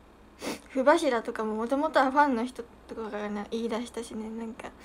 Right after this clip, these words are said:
ファンの人がどんどんね、なんかコメントがね、芸達者になっていってるんですよ。ボケ方が上手すぎて、それを見て笑っちゃうから、<laughs> やめ、やめてください。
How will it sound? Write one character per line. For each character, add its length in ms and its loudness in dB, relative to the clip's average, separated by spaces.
フ 80 4
ァ 80 10
ン 100 4
の 80 4
人 220 0
が 140 0
ど 140 2
ん 120 -4
ど 100 -2
ん 120 -4
ね、 120 -4
な 120 -6
ん 60 -4
か 80 -12
コ 140 -6
メ 140 0
ン 100 -4
ト 100 0
が 140 2
ね、 320 -4
芸 260 0
達 260 4
者 80 -4
に 140 -4
な 100 -4
っ 40 -8
て 160 -18
い 40 -14
っ 20 -14
て 200 -12
る 100 -6
ん 100 -12
で 80 -10
す 160 -16
よ。 80 -14
ボ 100 -6
ケ 160 -2
方 260 2
が 260 -4
上 180 4
手 100 0
す 140 -4
ぎ 120 -2
て、 200 -8
そ 100 -4
れ 80 4
を 60 4
見 180 -2
て 80 6
笑 280 4
っ 40 -4
ち 140 2
ゃ 80 4
う 20 -2
か 120 2
ら、 80 2
<laughs> 0 -
や 40 -2
め、 60 4
や 120 6
め 60 2
て 100 12
く 120 10
だ 20 -12
さ 140 -6
い。 60 -10